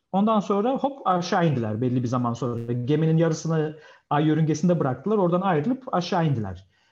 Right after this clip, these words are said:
Fakat şimdi nasa'nın bu yeni planı daha uzun soluklu olduğu için, e, bunlar şey düşünüyorlar. Oradan da Mars'a gideriz gibi. Ya da bu sistem bizi, e, Mars'a gitmek için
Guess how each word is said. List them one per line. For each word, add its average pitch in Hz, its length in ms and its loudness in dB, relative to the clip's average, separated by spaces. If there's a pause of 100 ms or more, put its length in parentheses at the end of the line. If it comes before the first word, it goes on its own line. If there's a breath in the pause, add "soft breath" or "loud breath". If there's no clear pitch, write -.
Fakat - 440 -6 (280)
şimdi 151 380 0
nasa'nın 196 400 2
bu 180 60 0
yeni 175 280 2
planı 226 400 0
daha 208 180 0
uzun 160 220 2
soluklu 143 440 -2
olduğu 143 240 0
için, - 400 -4 (360 soft breath)
e, 131 120 -2
bunlar 240 200 2
şey 233 200 0
düşünüyorlar. 113 500 -4
Oradan 202 380 2
da 254 60 4
Mars'a 196 300 2
gideriz 120 580 -4 (140)
gibi. 107 320 -2 (160)
Ya 165 140 2
da 262 260 0 (240 loud breath)
bu 214 100 2
sistem 190 420 0
bizi, 220 380 0 (160)
e, 156 180 4
Mars'a 160 340 2
gitmek 214 320 -2
için - 400 -2